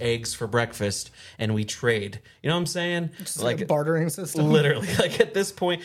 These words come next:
Speaker 1: like, I think that the whole, you know, rights for all human beings, regardless, regardless of age,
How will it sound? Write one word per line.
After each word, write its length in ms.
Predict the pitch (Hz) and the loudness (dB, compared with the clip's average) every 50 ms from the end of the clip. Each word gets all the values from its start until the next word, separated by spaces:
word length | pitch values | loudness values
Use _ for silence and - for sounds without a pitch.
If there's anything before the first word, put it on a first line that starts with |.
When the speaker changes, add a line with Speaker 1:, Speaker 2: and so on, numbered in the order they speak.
| - - - - | -10 -8 -2 0
Speaker 1:
like, 120 | 143 139 | 0 2
I 140 | 165 190 - | 2 0 0
think 380 | - - 208 196 180 147 - | 2 2 2 2 2 -2 -2
that 240 | - 143 123 117 - | -2 -2 0 0 2
the 100 | 127 117 | 0 2
whole, 400 | 110 117 143 147 147 143 139 139 | 2 4 4 4 4 4 4 2
you 120 | 120 120 113 | 2 2 2
know, 280 | 107 104 101 101 101 - _ _ _ _ _ _ _ _ _ - - - | 2 2 2 -2 -4 -8 _ _ _ _ _ _ _ _ _ -14 -4 2
rights 300 | 123 131 135 139 135 - | 4 4 4 4 0 -4
for 160 | - 117 113 | -4 0 2
all 160 | 117 135 160 | 4 4 4
human 320 | 165 131 131 117 107 104 104 | 4 4 4 4 4 2 2
beings, 420 | 98 104 101 101 104 107 104 107 | 2 0 0 2 2 0 0 -2
regardless, 540 | 110 104 107 107 104 104 104 107 101 - - - - _ _ - | -4 -2 0 2 2 0 0 -4 -8 -8 -10 -12 -14 _ _ -6
regardless 420 | 120 110 113 110 107 107 104 - | -4 0 2 2 2 0 -2 -6
of 80 | 107 104 | -6 -6
age, 480 | - 107 104 104 107 104 - - - | -4 -4 -2 -2 -4 -4 -6 -10 -10